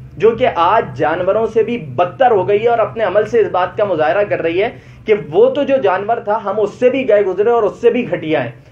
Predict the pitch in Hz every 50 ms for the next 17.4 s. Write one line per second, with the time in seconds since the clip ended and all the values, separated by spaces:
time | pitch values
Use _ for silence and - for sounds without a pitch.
0 | - - - - 151 160 240 233 196 180 170 156 190 233 254 247 - - - -
1 | - - 135 135 214 247 226 - - 160 208 240 208 - 233 247 226 185 156 123
2 | - - - - - - 139 131 220 247 - - 196 190 175 - 202 196 208 226
3 | 233 233 226 233 247 240 - 160 160 - 202 202 208 240 208 202 202 175 160 165
4 | 170 185 214 214 208 240 233 196 180 170 156 151 160 170 190 202 208 208 180 175
5 | 196 208 196 196 208 190 175 170 175 180 196 208 214 226 233 208 175 185 196 170
6 | 170 165 175 160 147 151 165 190 202 202 185 156 - - 165 147 151 160 180 180
7 | 185 208 220 214 214 - 226 202 170 170 170 165 202 202 196 190 190 220 208 180
8 | 170 160 160 160 156 160 185 214 240 233 - - - - - _ - 143 165 190
9 | 214 226 - 247 262 294 320 - - - - 165 170 185 220 240 240 - - 233
10 | 220 220 240 247 - 240 233 214 180 - 185 175 160 147 131 127 123 120 - -
11 | - _ _ _ _ _ _ _ _ - 247 247 254 262 247 269 262 208 247 247
12 | - 247 254 254 254 240 247 262 233 240 202 196 196 185 208 - 247 240 240 240
13 | 254 254 240 240 247 240 - 208 202 180 175 185 190 226 226 208 202 208 202 208
14 | 190 226 226 226 214 220 240 - - 170 180 208 202 - 220 196 185 - 226 226
15 | 226 226 220 202 220 240 208 190 220 214 208 196 185 180 202 208 202 190 185 190
16 | 208 226 220 226 214 208 208 214 208 208 202 - 214 214 214 226 214 208 180 -
17 | 175 156 151 151 147 151 151 156